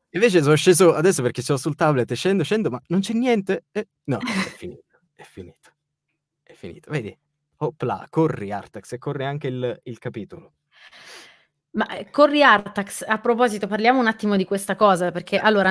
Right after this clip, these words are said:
Speaker 1: eh.
Speaker 2: anzitutto io, scusatemi, v-, mm,
Speaker 1: Tanto apro che, ecco.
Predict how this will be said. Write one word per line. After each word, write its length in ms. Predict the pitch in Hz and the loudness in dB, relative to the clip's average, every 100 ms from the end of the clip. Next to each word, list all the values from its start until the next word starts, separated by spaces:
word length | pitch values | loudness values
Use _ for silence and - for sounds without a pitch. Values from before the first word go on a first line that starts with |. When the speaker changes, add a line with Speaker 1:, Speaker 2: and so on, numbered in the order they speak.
| 202 | 2
Speaker 1:
eh. 160 | - 165 | 0 -2
Speaker 2:
anzitutto 200 | - 196 | 0 0
io, 340 | 185 247 196 | 2 2 0
scusatemi, 720 | - - 196 214 247 214 185 - | -4 -6 0 2 2 0 -2 -6
v-, 220 | 170 - 185 | -12 -12 -12
mm, 480 | 190 180 180 175 165 - _ _ _ _ | -10 -8 -8 -8 -10 -16 _ _ _ _
Speaker 1:
Tanto 240 | 131 113 | -16 -14
apro 240 | 113 - | -14 -18
che, 160 | - _ _ - - | -20 _ _ -20 -20
ecco. 220 | _ | _